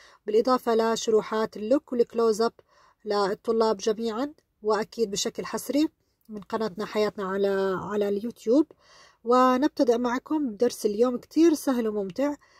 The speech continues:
أخدناه زمان، راح اليوم نرد نعيده ونركز عليه مزبوط. بس قبل ما نبلش يا خامس،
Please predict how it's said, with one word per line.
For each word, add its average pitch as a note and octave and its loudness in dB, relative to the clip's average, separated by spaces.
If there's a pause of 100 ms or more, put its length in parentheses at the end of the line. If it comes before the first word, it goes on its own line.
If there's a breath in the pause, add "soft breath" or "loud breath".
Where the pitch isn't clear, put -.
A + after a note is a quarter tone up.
(100)
أخدناه A#3+ 2
زمان، B3 2 (120)
راح G#3 -4
اليوم C4+ 2
نرد A3+ -2
نعيده B3 0 (360 soft breath)
ونركز A3 -2
عليه A3+ 0
مزبوط. F#3+ -4
بس G3 -4
قبل E4+ 6
ما D#4+ 2
نبلش A#3+ 0
يا G3 -2 (300)
خامس، C4 2